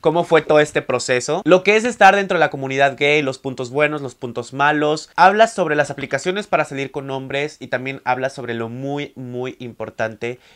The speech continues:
que es cuidarte cuando tienes relaciones sexuales. Lo único que no me gustó de este libro es que siento que tiene demasiados estereotipos, pero pues no sé cómo no me lo vi venir. O sea, con la portada rosa, el supertítulo de Gay Gigante aquí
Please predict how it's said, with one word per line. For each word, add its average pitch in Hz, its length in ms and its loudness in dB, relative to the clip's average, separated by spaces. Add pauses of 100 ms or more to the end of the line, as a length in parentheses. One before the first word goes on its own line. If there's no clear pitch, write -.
(100)
que 135 140 2
es 131 100 0
cuidarte 131 400 0
cuando 110 200 -8
tienes 110 200 -10
relaciones 107 440 -10
sexuales. 107 520 -6
Lo 196 140 4
único 254 200 0
que 233 100 -4
no 190 100 -4
me 196 100 -4
gustó 165 220 -6
de 156 80 -2
este 156 160 -8
libro 139 540 -4
es 147 340 -6
que 139 100 -12
siento 151 400 -6
que 139 80 -10
tiene 135 200 -10
demasiados 123 440 -6
estereotipos, 120 800 -6 (280)
pero 220 480 6
pues 190 180 0
no 214 220 2
sé 233 380 -2 (100)
cómo 185 580 -2
no 156 340 -4
me 165 120 -4
lo 139 100 0
vi 135 100 -4
venir. 127 440 -4
O 131 100 0
sea, 127 320 4 (220)
con 139 120 -2
la 139 140 -4
portada 156 380 8
rosa, 147 580 4
el 143 240 -4
supertítulo 151 880 -2
de 120 100 -2
Gay 120 140 -4
Gigante 113 460 -2
aquí 113 320 -10